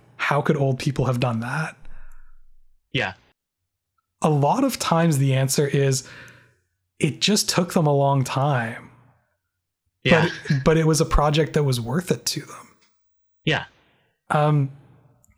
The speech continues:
Speaker 1: you know, it's, it's estimated that something like thirty thousand artisans worked on the pyramids at one point or another. It's, like, it's a lot of labor, yeah. But
Speaker 2: Months, yeah.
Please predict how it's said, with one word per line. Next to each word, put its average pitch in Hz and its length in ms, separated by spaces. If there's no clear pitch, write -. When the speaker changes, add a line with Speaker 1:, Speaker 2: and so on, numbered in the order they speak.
Speaker 1:
you 180 80
know, 143 220
it's, - 220
it's 175 160
estimated 190 420
that 135 120
something 151 280
like 135 180
thirty 135 300
thousand 127 680
artisans 131 480
worked 127 240
on 123 160
the 113 40
pyramids 127 540
at 139 60
one 123 180
point 120 240
or 117 80
another. 117 540
It's, - 400
like, 170 200
it's - 160
a 170 40
lot 160 220
of 151 100
labor, 175 520
yeah. 151 480
But 202 220
Speaker 2:
Months, 120 280
yeah. 98 220